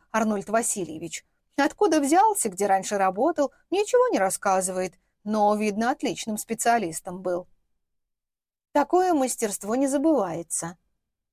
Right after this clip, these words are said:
Борис прислонился к стене, взглянул на Дусю без улыбки и спросил: "Конфету хотите?" "Хочу". Он протянул ей конфету в ярком фантике,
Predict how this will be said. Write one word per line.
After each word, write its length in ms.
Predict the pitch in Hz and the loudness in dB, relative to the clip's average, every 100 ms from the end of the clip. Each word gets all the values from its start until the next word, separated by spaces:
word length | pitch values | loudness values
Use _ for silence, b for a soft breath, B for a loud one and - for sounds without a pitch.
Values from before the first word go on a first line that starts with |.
| _ _ _ - | _ _ _ -8
Борис 380 | 208 202 277 - | 0 2 2 -2
прислонился 600 | 226 226 208 208 196 196 | -6 -4 -4 -4 -6 -6
к 40 | |
стене, 460 | - 170 175 226 320 _ _ _ | -8 -8 -6 -6 -6 _ _ _
взглянул 460 | 233 233 277 285 247 | -6 0 2 2 0
на 140 | 196 | -2
Дусю 380 | 185 285 - 339 | -2 -2 0 -4
без 220 | 233 262 | -2 -4
улыбки 460 | 269 262 269 - 262 | -2 -4 -8 -10 -12
и 160 | - 247 | -8 -10
спросил: 600 | - 247 240 - 185 185 _ _ _ _ - | -6 -6 -4 -6 -8 -12 _ _ _ _ 0
"Конфету 580 | 262 262 - 208 185 | 2 2 0 -2 0
хотите?" 680 | 196 220 196 233 302 - 170 _ _ _ _ _ _ _ | 0 0 0 0 -2 -4 -8 _ _ _ _ _ _ _
"Хочу". 520 | - 269 294 285 262 _ _ _ _ _ _ _ _ _ - | 2 2 2 -4 -6 _ _ _ _ _ _ _ _ _ -10
Он 180 | 214 | -8
протянул 400 | 185 196 208 196 | -6 -6 -6 -6
ей 140 | 180 180 | -6 -6
конфету 560 | 180 175 320 349 285 _ - | -8 -6 -4 -2 -6 _ -12
в 60 | |
ярком 360 | 208 233 233 208 | -2 0 0 -4
фантике, 600 | 202 196 185 - - 185 | -2 -2 -2 -10 -8 -10